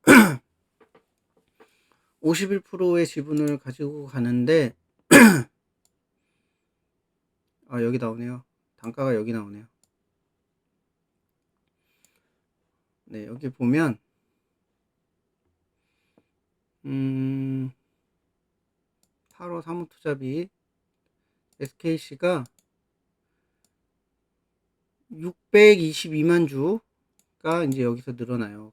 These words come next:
그래서, 어, 취득 처분 단가가 오만 오천팔백오십 원, 약 오만 육천 원인데, 뭐, 오-, 좀 낮게 잡아서 오만 오천 원이라고 할게요.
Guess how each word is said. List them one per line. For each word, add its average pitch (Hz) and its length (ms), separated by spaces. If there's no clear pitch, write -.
그래서, 127 320
어, 58 320
취득 202 380
처분 202 240
단가가 147 340
오만 165 400
오천팔백오십 147 920
원, 113 120
약 135 180
오만 143 300
육천 151 600
원인데, 165 340
뭐, 131 240
오-, - 100
좀 165 160
낮게 123 280
잡아서 147 240
오만 151 260
오천 131 300
원이라고 131 340
할게요. 127 380